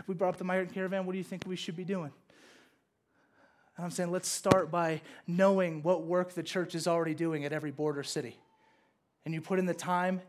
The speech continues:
it's amazing. The way the churches in San Diego, okay, in Chula Vista, the way that the churches in El Paso, in Nogales, the way that these churches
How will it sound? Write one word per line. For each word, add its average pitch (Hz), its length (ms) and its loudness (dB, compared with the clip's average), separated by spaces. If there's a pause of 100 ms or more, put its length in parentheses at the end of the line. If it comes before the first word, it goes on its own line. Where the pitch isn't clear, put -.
it's 175 160 -4
amazing. 151 520 -2 (960)
The 196 80 4
way 196 140 8
the 175 100 2
churches 214 720 4
in 170 80 -2
San 180 260 2
Diego, 190 540 6 (1000)
okay, 190 180 4
in 180 60 2
Chula 202 280 4
Vista, 214 500 6 (760)
the 175 80 0
way 196 140 10
that 180 200 4
the 180 60 -2
churches 214 420 4
in 196 100 4
El 170 100 6
Paso, 214 600 8 (240)
in 185 120 2
Nogales, 180 340 10 (920)
the 196 80 8
way 208 220 12
that 226 140 6
these 220 200 2
churches - 260 4